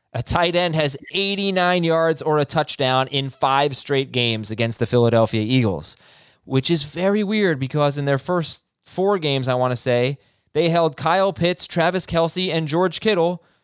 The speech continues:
to four catches for thirty-one or fewer yards and no touchdowns. They look like the,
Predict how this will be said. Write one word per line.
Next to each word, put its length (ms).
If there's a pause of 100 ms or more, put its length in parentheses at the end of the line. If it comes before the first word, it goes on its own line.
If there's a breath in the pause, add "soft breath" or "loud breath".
(260)
to 140
four 280
catches 520
for 200
thirty-one 500
or 80
fewer 260
yards 340
and 120
no 140
touchdowns. 600
They 100
look 180
like 200
the, 180